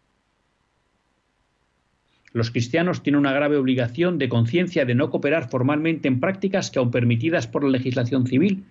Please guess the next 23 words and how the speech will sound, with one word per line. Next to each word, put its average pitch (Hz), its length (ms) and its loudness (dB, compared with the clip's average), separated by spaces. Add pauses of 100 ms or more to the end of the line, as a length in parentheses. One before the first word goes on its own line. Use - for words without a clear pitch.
(380)
son 156 300 -2
contrarias 151 500 0
a 139 60 0
la 127 100 2
ley 135 140 2
de 117 140 0
Dios. - 360 -10 (120)
En 117 100 0
efecto, 113 380 -2
desde 104 160 -2
el 98 40 -8
punto 131 160 0
de 131 40 4
vista 123 180 2
moral, 151 300 2
nunca 139 200 0
es 117 100 0
lícito 196 400 0
cooperar 143 440 0 (260)
formalmente 127 560 -2
con 110 160 0
el 98 120 0
mal. 95 220 -4